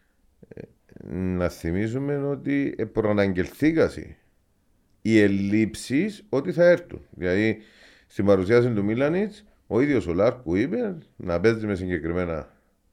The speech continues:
ε, συστήματα, θα φέρει παίχτες οι οποίοι δεν θα είναι μόνο γρήγοροι στο γήπεδο, αλλά και γρήγοροι στο μυαλό, κάτι που φωτογραφίζει δημιουργικό παίχτη.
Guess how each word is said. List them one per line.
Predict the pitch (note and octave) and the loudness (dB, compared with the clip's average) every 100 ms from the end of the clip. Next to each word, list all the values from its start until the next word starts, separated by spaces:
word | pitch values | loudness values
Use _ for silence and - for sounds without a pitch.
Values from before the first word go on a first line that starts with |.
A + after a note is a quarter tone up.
| _ _ _ _ _ _ - | _ _ _ _ _ _ -10
ε, | D#2 D#2+ D#2 C#2+ B1 | -6 -4 -4 -4 -8
συστήματα, | C#2+ - - C#3 E3 G#3+ A3+ A3 _ _ _ | -10 -8 -2 0 2 2 -2 -6 _ _ _
θα | _ F#2 | _ 0
φέρει | F2+ A#2+ B2+ A#2+ | 4 6 6 4
παίχτες | G#2+ A#2+ A#2+ - A#2 G#2 | 4 2 2 0 -2 2
οι | A2 | 2
οποίοι | G2 F2 A2+ A2+ F2+ | 2 2 0 2 0
δεν | C2 G2+ C3 | 0 2 2
θα | - D#3 | 4 6
είναι | D3+ C#3+ | 6 4
μόνο | B2 B2 A#2+ | 4 4 4
γρήγοροι | G2+ G#2 A2 G#2 G#2 F#2+ | 2 2 2 4 0 -2
στο | - G2 | -4 -2
γήπεδο, | F#2+ G2 G2+ A2+ | 0 -2 -2 0
αλλά | C3 B2+ | 0 0
και | A2+ | 0
γρήγοροι | G#2+ A2+ A2+ A2+ | 0 2 2 0
στο | G2+ A2+ | 0 -2
μυαλό, | G#2 F#2 G2+ C#3+ D3+ | -2 0 0 -2 -2
κάτι | - G#2+ A2 | 2 2 2
που | A2+ | -2
φωτογραφίζει | A2+ G#2+ A2 G#2 F2+ G2 A2 F#2+ F#2+ F2+ - - - - _ _ _ | -2 0 2 2 2 0 -2 -2 -4 -4 -6 -14 -20 -20 _ _ _
δημιουργικό | G2 G2 G2+ G2 F2+ F2+ F#2 F#2+ | -2 2 2 2 0 -2 0 0
παίχτη. | F2+ G#2 - G#3 A3+ | 0 -2 -2 -4 -4